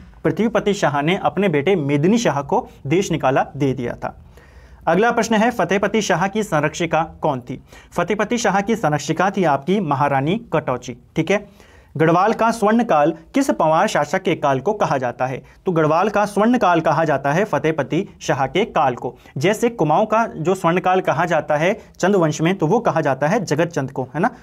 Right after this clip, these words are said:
उसी प्रकार गढ़वाल का स्वर्णकाल फतेहपति शाह के काल को कहा जाता है। इसके दरबार में नवरत्न रहते थे। तो पूछा जाता है, किस पंवार शासक के दरबार में नवरत्न रहते थे?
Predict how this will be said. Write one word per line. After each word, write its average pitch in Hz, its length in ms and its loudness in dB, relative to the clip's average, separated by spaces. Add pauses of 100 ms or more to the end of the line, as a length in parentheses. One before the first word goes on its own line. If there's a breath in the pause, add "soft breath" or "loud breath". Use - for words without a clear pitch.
(160 loud breath)
उसी 170 200 0
प्रकार 165 400 2
गढ़वाल 143 360 2
का 208 120 0
स्वर्णकाल 147 500 0 (280 loud breath)
फतेहपति 185 380 -2
शाह 170 260 -2
के 175 140 -4
काल 131 280 -2
को 196 160 -2
कहा 151 240 -2
जाता 120 260 -2
है। 127 180 -8 (460 loud breath)
इसके 185 200 0
दरबार 156 420 2
में 170 180 0 (220 loud breath)
नवरत्न 190 600 2 (220 loud breath)
रहते 143 360 2
थे। 151 160 -4
तो 139 140 -10
पूछा 160 320 2
जाता 165 280 2
है, 180 140 2
किस 262 240 -2
पंवार 165 360 2
शासक 175 360 -2
के 180 100 -2
दरबार 147 400 2
में 165 160 2 (220 loud breath)
नवरत्न 190 500 2
रहते 170 340 2
थे? 196 180 2